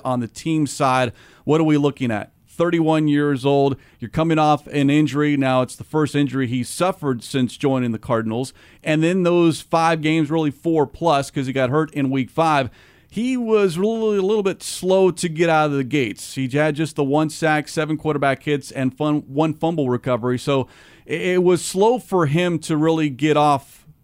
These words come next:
last season, whether that was to what you said as far as him coming in maybe a little overweight in training camp. But I do understand the hesitation from the team side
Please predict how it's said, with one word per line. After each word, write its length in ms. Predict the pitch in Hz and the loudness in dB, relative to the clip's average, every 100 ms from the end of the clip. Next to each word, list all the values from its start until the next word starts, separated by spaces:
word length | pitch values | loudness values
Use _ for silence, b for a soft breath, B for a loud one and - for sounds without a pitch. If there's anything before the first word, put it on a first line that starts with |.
| _ | _
last 380 | 135 147 139 - | -2 0 0 -2
season, 400 | 147 127 123 131 | -2 -2 0 0
whether 240 | 147 143 | 0 2
that 160 | 147 139 | 0 0
was 320 | 143 117 - | -2 -4 -10
to 100 | - | -4
what 180 | 139 - | -4 -4
you 80 | 143 | -8
said 280 | - 143 | -4 -4
as 80 | 135 | -4
far 320 | - 139 135 | -4 0 0
as 100 | 127 | 0
him 140 | 147 135 | -2 -4
coming 260 | 139 135 | -4 -4
in 100 | 131 | -2
maybe 220 | 135 135 131 | -2 -2 -2
a 60 | |
little 220 | 135 135 | -2 -2
overweight 460 | 131 120 127 135 135 b b b | -2 -2 -2 -2 -2 b b b
in 180 | 131 123 | -4 -2
training 360 | 165 170 151 | -2 0 -2
camp. 280 | - 135 123 | -2 -4 -2
But 100 | 135 | 0
I 80 | 135 | 0
do 300 | 120 160 175 | 0 0 2
understand 460 | 160 143 - 151 143 | 2 -2 -2 -2 -2
the 60 | |
hesitation 580 | 123 139 120 143 143 139 | 0 -2 -2 -2 -2 -4
from 180 | 127 123 | -6 -6
the 80 | 110 | -8
team 380 | - 208 214 170 | -8 -6 -4 -4
side 460 | - 143 131 131 | 0 0 2 0